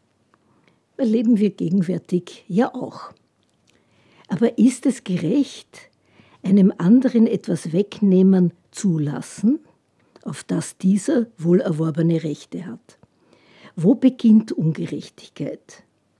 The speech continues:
Vor Habgier soll man sich hüten, antwortet Jesus. Denn im Überfluss zu leben, ist nicht Sinn des Menschenlebens. Dieses Ziel wurzelt im oft fremd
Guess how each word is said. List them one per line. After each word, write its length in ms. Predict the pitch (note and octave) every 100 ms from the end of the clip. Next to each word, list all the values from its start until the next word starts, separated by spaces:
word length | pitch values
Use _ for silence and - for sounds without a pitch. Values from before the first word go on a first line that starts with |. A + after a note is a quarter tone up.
| _ _ _
Vor 260 | - D#3+ -
Habgier 640 | F#3+ - - G#3+ F#3+ A3+
soll 240 | - F3
man 180 | F3 F3
sich 260 | F3+ G#3 -
hüten, 280 | B3+ - F#3
antwortet 640 | E3+ E3 - D3 F3 -
Jesus. 560 | E3 - - - - - _ _ _ _ _ _ F#3
Denn 160 | F3+
im 220 | - E3+ G3
Überfluss 680 | - B3+ C4+ - - A#3 -
zu 120 | - C#4
leben, 560 | F3+ E3 F#3 A#3+ C#4 _ _ -
ist 300 | - - G#3+
nicht 220 | A3 -
Sinn 280 | - F3 F3+
des 240 | C#4 -
Menschenlebens. 1040 | A3+ E3 D#3 - - C3+ - - - - _ _ _ _ _ _ _ _ _ _ _ _ _ _ _ -
Dieses 420 | A#3+ C#4+ B3+ -
Ziel 500 | - E3+ A3+ C#4 D4+ -
wurzelt 640 | F#3+ C#4+ - D#4 D4+ _ - _ _ _ _ _ -
im 440 | A3+ A#3 C4+ C#4+ - _ _ _ _ -
oft 320 | G#3 - -
fremd 720 | - E3+ A3 B3 - -